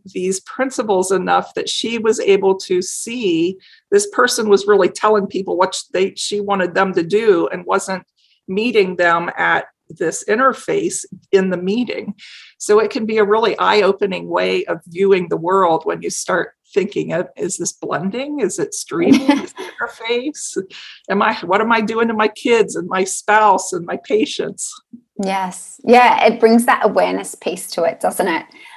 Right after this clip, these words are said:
Speaker 2: I
Speaker 1: Mm-hmm.
Speaker 2: want to go over it and just make sure that I've got this right and sort of give a bit of a recap.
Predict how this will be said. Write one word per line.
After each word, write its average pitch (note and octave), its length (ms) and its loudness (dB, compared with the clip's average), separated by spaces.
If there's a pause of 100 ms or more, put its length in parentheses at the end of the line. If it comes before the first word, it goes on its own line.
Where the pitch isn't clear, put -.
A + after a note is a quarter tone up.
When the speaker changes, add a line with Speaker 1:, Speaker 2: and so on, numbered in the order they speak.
(300)
Speaker 2:
I C4 80 8
Speaker 1:
Mm-hmm. B3 80 6
Speaker 2:
want D#4+ 300 4
to F4+ 520 2
go B3 180 6
over F#3+ 220 6
it - 120 0
and G#3 100 4
just A3+ 220 2
make G#3 180 -2
sure F3+ 260 0
that F3 260 0
I've - 140 -4
got - 140 2
this G3 160 -4
right G3 240 2
and F#3+ 120 -4
sort G#3 120 0
of G3 100 -6
give G#3+ 140 -2
a F#3 80 0
bit G3+ 200 2
of G3+ 80 -4
a F3+ 80 0
recap. - 520 -4